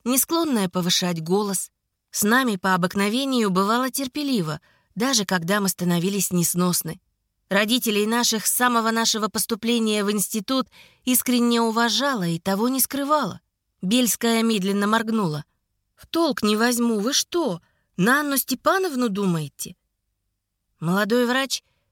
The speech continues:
рассеянным движением пригладил волосы. Кажется, не мог решиться, стоило ли ему едва ли не вдовцу вдруг делиться подозрениями с совершенно посторонней юной особой.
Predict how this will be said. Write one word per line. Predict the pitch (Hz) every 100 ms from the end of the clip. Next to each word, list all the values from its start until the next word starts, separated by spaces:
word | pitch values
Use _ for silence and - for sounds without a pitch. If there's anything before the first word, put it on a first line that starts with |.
| _ -
рассеянным | 208 - 269 285 254 247
движением | 214 233 214 262 254 247 226
пригладил | 226 208 220 196 208
волосы. | 190 170 147 - - 180 _ _ _ _ _
Кажется, | - 202 190 - 196
не | 214
мог | 226 220
решиться, | 220 220 269 - 175 170 _ _ _
стоило | - - 302 311 269
ли | 240 233
ему | 233 240 269
едва | 247 202 262
ли | 240
не | 214 208
вдовцу | 196 202 - - 294 175 _ _ _ _
вдруг | 202 226 311 240
делиться | 269 285 262 269
подозрениями | 247 233 240 233 294 262 240 226 220
с | -
совершенно | 220 220 - 254 247 226
посторонней | 220 190 214 214 247 247 240 220
юной | 220 208 208 196
особой. | - 165 135 -